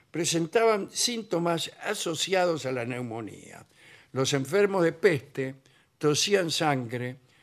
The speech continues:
y eso dificultaba la evaluación del diagnóstico. Imagínense,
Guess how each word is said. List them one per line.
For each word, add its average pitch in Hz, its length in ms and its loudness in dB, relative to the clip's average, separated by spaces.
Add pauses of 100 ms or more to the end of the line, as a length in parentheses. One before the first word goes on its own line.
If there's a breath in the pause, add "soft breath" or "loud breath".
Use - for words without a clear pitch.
(140 soft breath)
y 160 120 2
eso 170 180 0
dificultaba 147 840 0
la 127 240 0
evaluación 139 960 0 (320 soft breath)
del 123 200 -6
diagnóstico. 120 580 -6
Imagínense, 120 580 -12